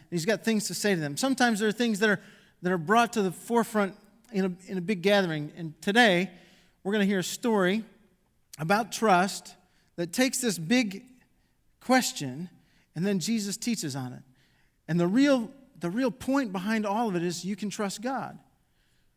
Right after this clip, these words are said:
You can trust God. I can trust God. God is trustworthy. And there's some ways Jesus has, if we listen, how that trust can be built. Now, trust is important. Trust in,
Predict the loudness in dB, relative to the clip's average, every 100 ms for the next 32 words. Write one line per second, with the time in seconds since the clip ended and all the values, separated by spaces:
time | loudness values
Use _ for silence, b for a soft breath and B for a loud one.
0 | _ 6 8 8 4 0 0 0 4 6
1 | 4 4 4 6 4 0 0 0 2 2
2 | 2 2 2 2 0 -4 -2 -2 -2 -6
3 | -8 -10 -16 _ b b b b 2 2
4 | 2 2 4 6 4 0 -2 -4 -4 2
5 | 2 2 0 -8 b b b b b _
6 | _ _ -10 -4 0 0 0 -4 -2 0
7 | 2 0 -8 -8 -2 -2 0 -2 -2 -4
8 | -6 0 0 0 -6 b b -8 -2 0
9 | 0 0 -2 -2 -2 -4 -4 -14 _ _
10 | _ _ _ _ -2 2 4 2 0 2
11 | 0 -4